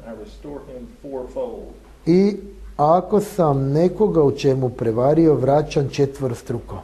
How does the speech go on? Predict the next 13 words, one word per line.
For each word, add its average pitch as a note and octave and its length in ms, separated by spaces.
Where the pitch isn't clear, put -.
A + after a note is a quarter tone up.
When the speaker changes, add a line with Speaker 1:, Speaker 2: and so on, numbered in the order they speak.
Speaker 1:
So B2 140
he D#3 60
knew D#3 320
what B2+ 160
he C3 140
had - 100
done. B2 200
Speaker 2:
On F3+ 280
je E3+ 100
znao C#3+ 280
što - 160
je A#2+ 60
činio. A2 340